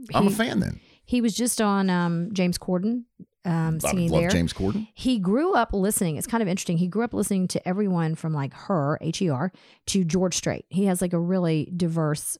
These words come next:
Speaker 2: um, musical upbringing. And he started out, um, obviously wi-, on YouTube, as a lot of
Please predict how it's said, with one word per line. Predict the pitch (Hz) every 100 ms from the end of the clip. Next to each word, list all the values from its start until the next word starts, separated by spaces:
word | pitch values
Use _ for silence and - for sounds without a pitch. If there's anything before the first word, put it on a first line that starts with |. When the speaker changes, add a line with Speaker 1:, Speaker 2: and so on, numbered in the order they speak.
| -
Speaker 2:
um, | 156 147 143 - 254
musical | 190 170 165 156
upbringing. | - 175 165 147 143 -
And | 165 160 160 160 - - - _
he | - 214 202 196
started | 190 196 190 196
out, | 165 165 170 - -
um, | 151 147 151 151 -
obviously | 156 156 160 160 156
wi-, | 160 151 -
on | 160 156 160
YouTube, | 165 165 151 151 160
as | 165
a |
lot | 180 160 147
of | 151 170